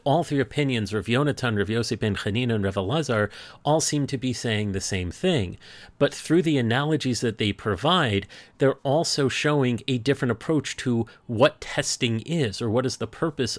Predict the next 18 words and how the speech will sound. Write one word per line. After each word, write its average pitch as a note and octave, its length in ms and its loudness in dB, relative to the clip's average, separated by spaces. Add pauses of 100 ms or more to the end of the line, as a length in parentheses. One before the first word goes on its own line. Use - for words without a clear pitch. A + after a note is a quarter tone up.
of A#2+ 280 -2
testing. - 560 -4 (460)
You C3+ 140 6
have C3 240 4
Rav G#2+ 180 4
Yonatan, D3 640 4
whose A#2+ 180 0
approach A#2 420 4
is, G#2+ 260 2 (260)
"Well, A#2+ 380 4
I'm D#3+ 160 4
just C#3+ 260 0
testing C#3 480 4
you A#2 140 4
to A2+ 100 2
make A2+ 220 4
sure B2 360 4
that, A2 400 2